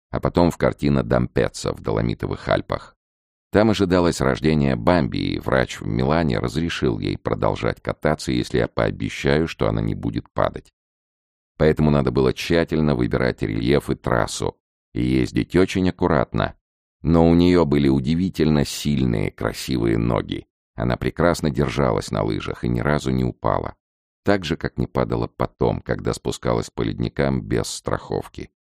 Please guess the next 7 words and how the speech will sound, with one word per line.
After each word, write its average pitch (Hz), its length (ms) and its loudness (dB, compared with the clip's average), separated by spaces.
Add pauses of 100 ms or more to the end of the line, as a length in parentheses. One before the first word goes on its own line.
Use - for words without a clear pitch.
(360)
Снег - 560 2
в 58 80 -2
любом 76 400 4
состоянии 71 840 0
стал 69 340 0
нам 60 280 0
привычен, 55 720 -4